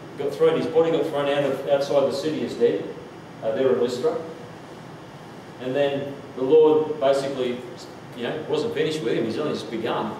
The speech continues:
He's saying, "Come on, Paul, get up." And so Paul gets up. He wasn't, he wasn't dead. Uh, well, the Lord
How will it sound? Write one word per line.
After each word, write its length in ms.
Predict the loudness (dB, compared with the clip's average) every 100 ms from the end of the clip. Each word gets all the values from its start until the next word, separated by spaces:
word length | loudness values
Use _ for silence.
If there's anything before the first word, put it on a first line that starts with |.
| -12 -16 -16 -12
He's 120 | -6
saying, 200 | -2 0
"Come 160 | 2 2
on, 80 | 4
Paul, 180 | 6 6
get 100 | 4
up." 200 | 4 0
And 100 | 0
so 180 | 0
Paul 200 | 4 6
gets 220 | 4 4 2
up. 200 | 2 0
He 100 | -2
wasn't, 240 | -2 -4
he 80 | -2
wasn't 280 | 0 0 2
dead. 320 | 4 4 0 -8 -14 -16 -6
Uh, 260 | 0 2 2
well, 120 | -2
the 60 | -2
Lord 440 | 0 2 0 -4